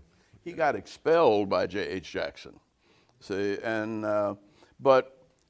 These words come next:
now, by the time I came along, he was being attacked by the national press. And I had, in New York, I had,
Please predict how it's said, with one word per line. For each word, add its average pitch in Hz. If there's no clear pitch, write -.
now, 151
by 123
the 131
time 165
I 180
came 139
along, 107
he 156
was 127
being 127
attacked 143
by 113
the 107
national 117
press. -
And 110
I 151
had, 151
in 120
New 143
York, 147
I 120
had, 135